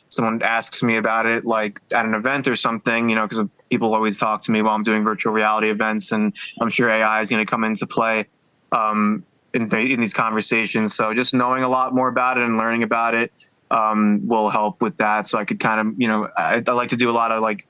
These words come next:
s-, uh, small educational little tidbits when I'm talking to people. Um, I always try and, you know, include that in the events, 'cause I think education is always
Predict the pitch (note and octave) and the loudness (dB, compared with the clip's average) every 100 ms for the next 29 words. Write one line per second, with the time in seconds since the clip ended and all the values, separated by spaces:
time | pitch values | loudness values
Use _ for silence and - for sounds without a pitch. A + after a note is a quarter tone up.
0 | - - - - A#2+ A#2 A2 G#2+ - B2 | -4 0 0 -2 0 0 0 0 0 2
1 | A#2+ A#2 - - A2+ - A#2 A#2 A2+ A2+ | 0 -2 -4 -2 0 0 0 2 0 -2
2 | - - - - A#2+ A2+ G#2+ B2 A2+ A#2+ | -6 -12 -14 -4 0 0 0 -2 0 0
3 | A#2 C3 A2+ G#2+ A#2 A2+ A#2 G#2 A#2 - | 0 0 0 0 0 0 -2 0 0 2
4 | A#2+ A#2 - - - - - A2+ G#2+ G#2+ | 0 0 -4 -14 -18 -8 -2 0 2 2
5 | G#2 - _ _ - A#2+ A2 G2 A#2+ A2 | 0 -4 _ _ -4 -2 -2 0 0 0
6 | G#2+ G#2+ G#2 G2+ - _ _ B2 G2+ B2 | 0 2 0 -2 -8 _ _ -8 -2 0
7 | G#2+ A2 G#2+ G#2+ G#2+ G#2 G2+ G#2 G#2 - | 2 2 2 2 2 2 0 0 0 -2
8 | - G#2+ G2+ - G#2 G2 - G#2+ G2+ G#2+ | -2 -2 -2 -2 -2 -2 -4 -4 -2 0
9 | G2+ A2 G#2 G#2 G#2 G#2 G2 | 0 0 0 0 0 -2 -4